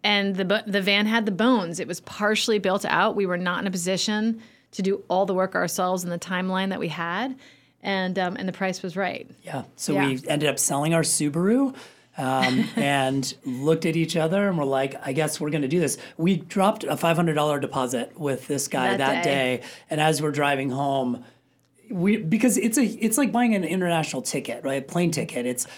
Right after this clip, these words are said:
Speaker 2: that's almost the hardest step. But the moment you buy this ticket, then the journey has begun and the unknown is in front of you. And we're looking at each other like,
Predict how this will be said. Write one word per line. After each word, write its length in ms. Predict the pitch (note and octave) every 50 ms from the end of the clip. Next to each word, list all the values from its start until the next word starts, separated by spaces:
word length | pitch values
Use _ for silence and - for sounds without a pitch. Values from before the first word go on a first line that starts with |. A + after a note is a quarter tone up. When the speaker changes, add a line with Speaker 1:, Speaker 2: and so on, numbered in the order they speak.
| - _ -
Speaker 2:
that's 220 | E3+ E3+ E3+ -
almost 300 | A3 G#3 G3+ G3+ F3+ -
the 80 | - D#3+
hardest 320 | C#3+ E3 E3 D#3 D3 -
step. 220 | - - G3+ E3+ -
But 100 | D#3+ C#3+
the 80 | D#3+
moment 340 | D#3 E3 F3+ F#3+ G3 F3+ C#3+
you 80 | E3 D3+
buy 220 | D#3 D#3+ D#3+ D#3+
this 240 | D3 C#3+ C#3 - -
ticket, 460 | - G#3 G#3+ G#3+ E3+ D3+ C3 A2+ - - - - - _ _ -
then 140 | F3+ F#3+ G3+
the 80 | F#3
journey 320 | D3 C3 D#3 E3 D#3+ D3+ C#3
has 140 | C#3 A#2+ A#2+
begun 360 | B2+ B2+ D3+ C#3+ D3 C#3 B2+
and 140 | B2 A#2+ B2+
the 60 | C#3
unknown 480 | D3 C#3+ C#3 C#3 C#3 C#3 C3+ C3+ C3 B2+
is 140 | B2+ A#2+ C3
in 80 | A#2
front 220 | G#2+ - D3 C#3+ C#3
of 60 | C3
you. 140 | C3+ C3 B2+
And 140 | B2 B2 B2+
we're 140 | C#3+ D#3
looking 260 | D#3+ F3+ G3 E3 F#3 D3+
at 40 |
each 120 | C#3 C3 D#3+
other 160 | D3 C#3 C3
like, 260 | C3 C3+ C3+ C3 -